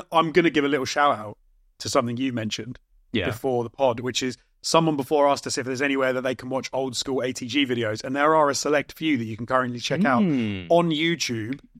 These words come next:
Speaker 1: Um, if you go to A T G Archive, if you search for that, there is a select few number of six lists. If you wanted to get a little bit of a nostalgia kick, you could check out
Speaker 2: Yeah.
Speaker 1: some of those, um, videos there that Chris has very kindly put up.
Speaker 2: Yeah.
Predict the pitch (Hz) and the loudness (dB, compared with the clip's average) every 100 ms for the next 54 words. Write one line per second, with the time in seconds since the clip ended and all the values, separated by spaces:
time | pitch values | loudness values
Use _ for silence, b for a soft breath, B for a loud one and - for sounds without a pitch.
0 | _ 120 131 127 123 127 156 127 147 147 | _ 0 2 2 -2 -6 -8 -6 2 2
1 | 135 147 156 147 151 143 123 117 135 123 | 2 0 -2 -2 -4 -4 -4 -2 0 0
2 | 123 - _ _ 143 139 127 123 107 113 | -2 -6 _ _ 2 2 2 -2 -4 -2
3 | 131 123 131 147 135 - 127 120 110 123 | -4 -6 -2 2 2 2 2 2 2 -2
4 | 120 120 - 131 110 135 120 113 107 139 | 0 0 0 -2 -2 -4 -4 -4 -2 -2
5 | - 120 110 - 113 117 113 - 123 127 | -2 -6 -8 -8 -6 -4 -4 -4 -4 -4
6 | 113 113 113 - 127 117 117 - - 180 | -6 -4 -4 -2 -2 -2 -4 -6 0 -2
7 | - - _ _ _ - 127 - 156 - | -2 -20 _ _ _ -6 -4 2 4 4
8 | 139 147 147 143 147 139 143 139 139 143 | 0 -2 -2 0 0 2 0 0 0 0
9 | 135 147 156 143 - 135 131 127 131 120 | 2 2 0 0 -2 -2 -2 -2 -2 -2
10 | 135 127 120 131 127 110 - _ _ _ | -4 -2 -4 -4 -4 -4 -10 _ _ _
11 | - - | -2 -2